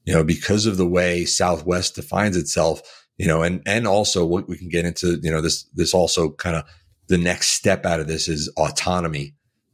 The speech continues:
and, you know, having the ability to interpret that and, and, and make those decisions at the lower level. You know, it's why you don't have people on Delta or, you know, United singing to you when you're,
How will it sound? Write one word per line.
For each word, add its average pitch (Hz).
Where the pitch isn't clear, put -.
and, 80
you 85
know, 73
having 85
the 80
ability 80
to 78
interpret 95
that 82
and, 80
and, 85
and 85
make 92
those 85
decisions 80
at 80
the 82
lower 80
level. 82
You 82
know, 82
it's -
why 104
you 95
don't 90
have 85
people 90
on 82
Delta 82
or, 82
you 92
know, 80
United 82
singing 87
to -
you 80
when 76
you're, 76